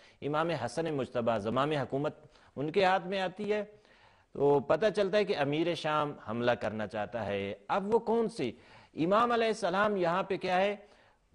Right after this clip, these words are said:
خطبات دیتے ہیں، گلے کرتے ہیں، شکوے کرتے ہیں، جہاد کے لیے آمادہ ہو جاؤ، تیار ہو جاؤ، لیکن کوئی تیار نہیں ہوتا۔ یہ داخلی صورتحال جو بہت ہی داخلی جو ہے اندرونی صورتحال ہے۔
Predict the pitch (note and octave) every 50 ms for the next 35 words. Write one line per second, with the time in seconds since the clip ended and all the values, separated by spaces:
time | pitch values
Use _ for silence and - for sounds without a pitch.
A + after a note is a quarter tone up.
0 | _ _ _ - D3 C#3+ A3+ F#3+ D3+ E3 F#3 G#3 G3 F3+ F#3+ F#3+ F#3+ - F3+ F3+
1 | E3+ E3 E3 D#3+ D#3+ D3 - - A2+ A2+ A#2+ C3+ C#3+ D#3+ F3 F3 - E3 D#3 -
2 | - D#3+ D#3+ D3+ D3+ D3+ D3+ C#3+ B2+ - - A#2 - - C#3+ D3 D3+ D3+ D3+ C#3+
3 | C3 A2 C#3 C#3+ C#3+ C#3 C3+ A2+ A2 A2 G#2 A2+ B2 A#2 G#2 - C#3 B2+ B2+ B2
4 | A2+ G#2+ A2 A#2 A#2+ A#2+ C3+ D3 C#3 C3+ C#3 C3+ C3+ C3+ C3+ - - A#2+ A#2 A2+
5 | A2+ C3 D3+ E3+ F3+ F3 E3+ F3 E3+ F3+ F#3+ G3+ A3+ G#3+ - - - - - A2+
6 | C#3 D3 - E3+ D#3+ - D3 C#3+ C3+ C#3 B2 A2+ A2 G#2+ G#2 G#2 G2+ G#2+ G#2+ G#2+
7 | G#2+ - A#2+ D3 F#3+ A3 B3 A#3 A3+ A3 - - - A#2 B2+ C#3 D#3 D#3 D#3+ -
8 | F3+ F3 E3+ D#3+ - - D3 C3+ C3 B2+ - C#3 B2 A2+ B2 C#3 D3 D#3 C#3+ D3+
9 | D3 B2+ C3+ D#3+ F#3+ A3 A3 G#3 F3 C#3 C3+ B2 B2 - D3+ C#3+ C#3 B2 A#2 A2+
10 | C3+ D3+ C#3 B2 A#2+ B2 C3 C3 C3 C3 - - A2 G2 - A2 G#2 F#2 G2 G#2
11 | G#2 G#2+ G2+